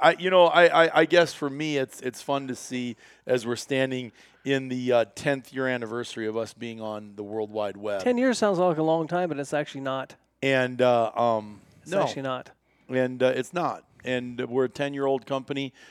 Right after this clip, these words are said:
Speaker 1: Um, we were a one-dimensional booking service for the first seven years. The last three years, we've added our agency model to it. And, uh, it's been fun to see, um, where the origin of this has came from. And, uh, you know, where can we take it?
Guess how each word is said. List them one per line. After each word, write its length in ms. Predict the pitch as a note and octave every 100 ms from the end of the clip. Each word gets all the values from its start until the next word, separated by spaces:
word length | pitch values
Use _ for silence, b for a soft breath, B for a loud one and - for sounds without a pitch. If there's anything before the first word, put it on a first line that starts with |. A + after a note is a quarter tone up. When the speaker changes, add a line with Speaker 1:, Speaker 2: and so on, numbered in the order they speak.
| b
Speaker 1:
Um, 200 | - A#2+
we 100 | B2+
were 60 | C3
a 80 | A#2
one-dimensional 680 | A2+ C#3 C3+ C3+ C3+ C3+ A#2+
booking 340 | A2+ B2+ C#3
service 520 | A#2+ C3+ B2+ C3 - - b _
for 140 | B2+
the 80 | A#2
first 260 | B2+ B2
seven 300 | - C3 C3+
years. 240 | C#3+ C#3 A#2+
The 80 | A#2
last 320 | B2+ B2+ -
three 160 | C3+ C#3
years, 300 | C#3 C3+ A2+
we've 120 | A2
added 280 | C3 B2 A#2+
our 160 | A2+
agency 420 | B2 C3+ B2+ C3
model 300 | C3 C3 C3
to 240 | B2 C#3+ C#3
it. 160 | C3+ b b b b
And, 400 | - B2 A#2+ B2
uh, 160 | A#2+ A#2+
it's 140 | A#2 -
been 280 | C3+ C3
fun 360 | A#2+ - C#3 C3
to 80 | A#2
see, 560 | - - C#3+ B2+ A2 G2+ b b -
um, 460 | B2 A#2 A2 A2 -
where 400 | A#2 C3+ C3+ B2
the 80 |
origin 540 | A2+ B2 C#3 C#3 A2+ B2
of 120 | A#2
this 200 | A#2+ A2
has 140 | G2+ -
came 320 | C3+ C3+ C3
from. 400 | - G#2 G2 G2+ b b b -
And, 320 | B2 A#2+ A#2
uh, 300 | A#2+ A#2+ A#2 B2
you 100 | D3
know, 80 | D3+
where 240 | D3 E3
can 140 | -
we 120 | D#3+ D#3
take 280 | E3+ F3
it? 120 | G#2